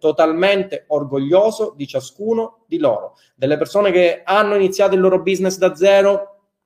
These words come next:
e che postavano dashboard di cinquanta euro con spesa di dieci euro. Va benissimo, ragazzi, va benissimo. Si parla di persone che hanno preso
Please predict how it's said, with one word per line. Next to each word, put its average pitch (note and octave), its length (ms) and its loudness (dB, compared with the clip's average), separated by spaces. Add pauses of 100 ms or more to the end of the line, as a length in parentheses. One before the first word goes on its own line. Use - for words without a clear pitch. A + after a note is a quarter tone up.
(140)
e C#3+ 60 0
che F#3 140 -2
postavano G3+ 460 0
dashboard F3+ 520 0
di A3 220 -6
cinquanta G#3 680 0
euro A3 380 2
con A#3 400 2
spesa A#3 420 -2
di F#3+ 80 -6
dieci G3+ 280 -4
euro. D3 220 2
Va F#3 200 -4
benissimo, G#3 560 -6
ragazzi, C3+ 420 -6
va F#3+ 140 -2
benissimo. F#3+ 560 -8 (240)
Si - 180 -10
parla F#3+ 420 2
di B2+ 120 -6
persone G3+ 600 -2
che D#3+ 60 -6
hanno C#3 160 -4
preso E3 480 -2